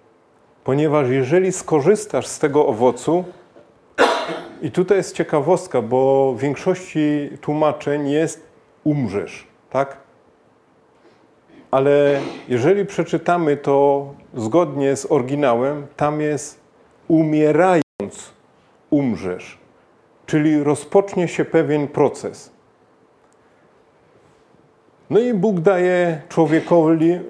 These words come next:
człowiekowi wolność. I co się dzieje do tej pory? Tam jest radość. Bóg spotyka się z człowiekiem bez strachu, twarzą w twarz. I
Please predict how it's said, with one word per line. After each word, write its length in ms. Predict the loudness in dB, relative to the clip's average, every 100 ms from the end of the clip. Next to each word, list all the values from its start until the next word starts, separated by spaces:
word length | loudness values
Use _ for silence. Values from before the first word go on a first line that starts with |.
| -6
człowiekowi 680 | -2 2 0 2 2 2 0
wolność. 800 | 4 4 4 0 -6 -10 -18 -20 _ _ _ _ _ -20 -20 -20 _ -20 _
I 100 | -4
co 300 | -4 -2 -2
się 220 | 2 2 2
dzieje 640 | 2 0 2 2 0 -2 -8 -20 _ _ _ _ _ _ _ _ _ -2
do 140 | 0
tej 200 | 2 2
pory? 380 | 4 2 2 -4 -12 -20 _ _ _ _ -4
Tam 180 | -2
jest 440 | 0 -2 -4 -10 -20 _ _ -8
radość. 720 | 0 0 0 -4 -8 -16 -20 _ _ _ _ _ _ _ _ _ _ _ _ -12
Bóg 260 | -2 -2 -2
spotyka 540 | -4 -2 0 0 0
się 160 | -2 -4
z 100 | -4
człowiekiem 720 | -2 0 0 0 0 -2 -4 -12 _
bez 360 | -4 0 0 -2
strachu, 580 | -6 0 0 -2 -12 -14 -18 _
twarzą 480 | -8 -2 -2 0 -2
w 60 | -2
twarz. 480 | 0 0 0 -10 -20 _ _ _ _ _ _ _ _ _ _ _ -2
I 460 | 0 2 0 -2